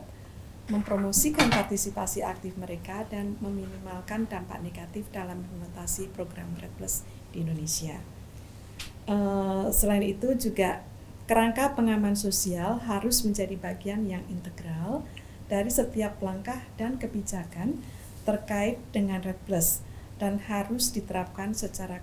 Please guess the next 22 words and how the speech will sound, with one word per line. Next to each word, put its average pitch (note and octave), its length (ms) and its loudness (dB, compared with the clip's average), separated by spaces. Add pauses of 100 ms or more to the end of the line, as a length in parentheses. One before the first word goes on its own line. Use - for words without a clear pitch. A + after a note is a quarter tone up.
konsisten F3 560 -4
di G3 80 -8
seluruh F#3 480 -4 (400)
provinsi. E3 560 -2
Nah, E3+ 160 -8
ini F#3 120 0 (440)
berat E3+ 240 -6
kali E3 240 -2
ya. G#3+ 80 0 (760)
<laughs> - 680 -2
Eh, A3+ 560 10 (640)
ada A3+ 300 8 (100)
juga A#3 640 4 (320)
pesan A3 480 10
atau G#3+ 160 6
harapan G#3 480 8
ke G#3 160 2
depannya, F#3+ 720 2 (560)
itu, A#3+ 320 6 (400)
eh, A3 80 6
perlu A#3+ 320 8
dilakukan A3+ 480 6